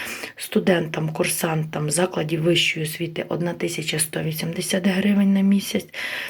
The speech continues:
та студентам або курсантам закладів фахової вищої та, е, пе-, передвищої, вибачте, та вищої освіти з числа дітей-сиріт, дітей, позбавлених батьківського піклування,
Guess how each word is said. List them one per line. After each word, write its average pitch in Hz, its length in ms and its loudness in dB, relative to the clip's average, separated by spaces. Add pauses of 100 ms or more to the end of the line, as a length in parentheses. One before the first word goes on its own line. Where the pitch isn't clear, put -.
(220)
та 226 380 4
студентам 196 840 4
або 175 180 2
курсантам 185 760 0
закладів 165 500 0
фахової 165 600 0
вищої 165 540 2
та, 185 220 0 (100)
е, 170 320 4
пе-, - 140 6
передвищої, 175 800 0 (580)
вибачте, 175 400 2
та 180 160 0
вищої 180 380 0
освіти 180 320 -2
з 156 40 0
числа 170 360 0
дітей-сиріт, 165 920 0 (460)
дітей, 175 280 4
позбавлених 160 680 0
батьківського 160 1040 -2
піклування, 170 720 4